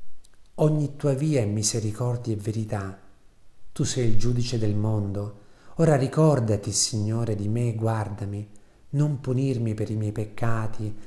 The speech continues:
per gli errori miei e dei miei padri. Violando i tuoi comandamenti abbiamo peccato davanti a te. Ci hai consegnato al saccheggio, ci hai abbandonato alla prigionia, alla morte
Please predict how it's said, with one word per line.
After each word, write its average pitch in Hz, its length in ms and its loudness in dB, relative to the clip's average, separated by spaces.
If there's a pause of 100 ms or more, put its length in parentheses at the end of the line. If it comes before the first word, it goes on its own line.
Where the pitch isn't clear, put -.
(180)
per 120 180 0
gli 117 140 0
errori 117 480 0 (220)
miei 127 340 0
e 131 60 0
dei 117 120 0
miei 113 160 -2
padri. 104 680 -6 (440)
Violando 120 460 0
i 117 60 0
tuoi 123 120 -2
comandamenti 117 760 -2
abbiamo 131 340 -2
peccato 135 560 -4
davanti 107 400 -6
a 107 60 -6
te. 104 400 -10 (460)
Ci - 180 0
hai 160 60 4
consegnato 151 720 0
al 127 80 -2
saccheggio, 120 800 -2
ci 139 200 -4
hai 131 60 0
abbandonato 123 540 0
alla 113 140 0
prigionia, 110 760 -2 (400)
alla 110 260 0
morte 117 760 -2